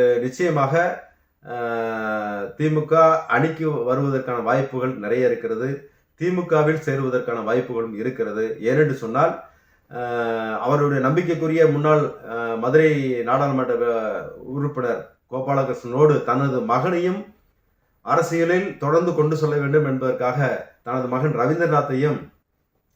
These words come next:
முதல்வரை சந்திக்கின்ற போது அழைத்து சென்றிருப்பது நிச்சயமாக அவர் வந்து திமுகவில் கூட சேருவதற்கான வாய்ப்புகள் இருக்கிறது.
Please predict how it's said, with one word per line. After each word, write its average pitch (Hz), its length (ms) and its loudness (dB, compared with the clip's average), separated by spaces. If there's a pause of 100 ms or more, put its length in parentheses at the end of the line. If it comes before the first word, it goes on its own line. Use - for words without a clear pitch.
முதல்வரை 156 380 4
சந்திக்கின்ற 135 560 -2
போது 131 420 -2 (280)
அழைத்து 156 340 0
சென்றிருப்பது 117 920 -2 (380)
நிச்சயமாக 160 640 -2
அவர் 147 180 2
வந்து 127 600 0
திமுகவில் 156 560 0
கூட 151 160 2
சேருவதற்கான 139 640 0
வாய்ப்புகள் 135 640 0
இருக்கிறது. 123 560 -2